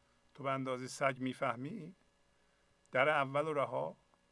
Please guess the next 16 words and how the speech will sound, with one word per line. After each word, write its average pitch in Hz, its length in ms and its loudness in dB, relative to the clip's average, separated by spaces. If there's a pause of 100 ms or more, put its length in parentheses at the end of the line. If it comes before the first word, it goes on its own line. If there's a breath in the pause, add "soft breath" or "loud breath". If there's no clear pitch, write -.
(1600)
مکن 147 640 -4
و 143 280 -10
سپاسگزار 135 800 -10
باش، 143 400 -12
قدردان 117 580 -4
باش. 117 360 -16 (1800 soft breath)
حالا 156 320 6
من 170 240 8
از 156 180 0
شما 160 480 2
می‌خوام 151 560 -4
که 160 100 -4
راجع 143 260 4
به 156 400 0
سپاسگزاری 143 920 -4
و 165 120 -6